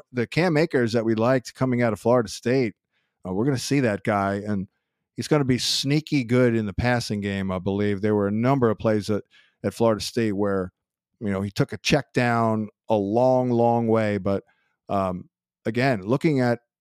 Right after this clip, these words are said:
all these data points that we had, you know, very, very encouraging. Uh, for example,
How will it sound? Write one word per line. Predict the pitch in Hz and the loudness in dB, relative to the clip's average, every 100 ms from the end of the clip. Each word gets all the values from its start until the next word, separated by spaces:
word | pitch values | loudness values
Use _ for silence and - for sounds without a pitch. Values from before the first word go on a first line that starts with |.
| _ _ _ _ - | _ _ _ _ 0
all | 120 120 | 2 4
these | 117 98 | 0 -2
data | 117 123 | 0 0
points | 123 113 107 | 0 0 -2
that | 110 | -4
we | 101 95 | -6 -4
had, | 117 127 104 98 - _ _ _ _ _ _ _ _ _ _ _ _ _ | -2 0 0 -4 -10 _ _ _ _ _ _ _ _ _ _ _ _ _
you | 123 | -8
know, | 90 85 80 _ _ _ _ _ 110 | -8 -10 -14 _ _ _ _ _ -8
very, | 107 135 151 151 | 2 4 4 4
very | 127 135 139 127 | 4 2 2 0
encouraging. | 113 123 143 143 104 82 80 _ _ - | -2 0 2 2 -2 -8 -12 _ _ -10
Uh, | 104 98 95 | -4 -2 -4
for | 92 123 127 | -4 0 2
example, | 127 110 117 131 113 76 | 2 0 0 0 -2 -8